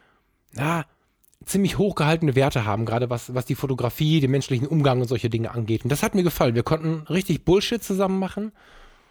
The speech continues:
und waren uns aber dennoch sehr einig, dass, ähm, Fotografie, Umgang mit Kunden,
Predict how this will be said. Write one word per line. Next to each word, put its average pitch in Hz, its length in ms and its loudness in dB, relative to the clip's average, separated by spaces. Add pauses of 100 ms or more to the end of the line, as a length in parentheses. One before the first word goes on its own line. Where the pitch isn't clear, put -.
(160)
und 160 240 2
waren 175 220 4
uns 170 100 -2
aber 151 140 2
dennoch 170 240 0
sehr 160 240 0
einig, 151 380 -2 (1120)
dass, - 380 0
ähm, 113 440 0 (320)
Fotografie, 151 880 0 (120)
Umgang 147 360 4
mit 139 160 -2
Kunden, 131 640 -2